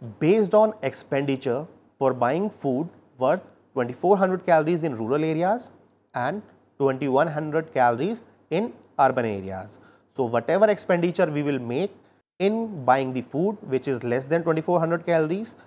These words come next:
and twenty-one hundred calories in urban areas was defined as the poverty line. But in two thousand nine, the Suresh Tendulkar Committee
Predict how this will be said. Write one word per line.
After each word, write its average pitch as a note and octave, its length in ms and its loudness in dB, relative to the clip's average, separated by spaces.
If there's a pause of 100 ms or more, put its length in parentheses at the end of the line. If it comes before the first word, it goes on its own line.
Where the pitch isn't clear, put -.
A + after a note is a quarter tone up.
(140)
and B2 140 -8
twenty-one C3 380 -2
hundred C3 340 -4
calories B2 340 2
in B2 80 -4
urban A#2 280 0
areas D#3+ 420 0 (300)
was C#3+ 260 -2
defined A#2+ 400 -4
as A2 160 -4
the G#3+ 200 -6 (180)
poverty A2 340 -4
line. F2+ 260 -12 (400)
But D#3+ 300 6 (360)
in B3+ 200 2
two C4+ 140 2
thousand G3+ 420 6
nine, A#2+ 340 0 (460)
the D3+ 220 -2
Suresh F3+ 520 2 (240)
Tendulkar D#3+ 520 2
Committee C3 480 -2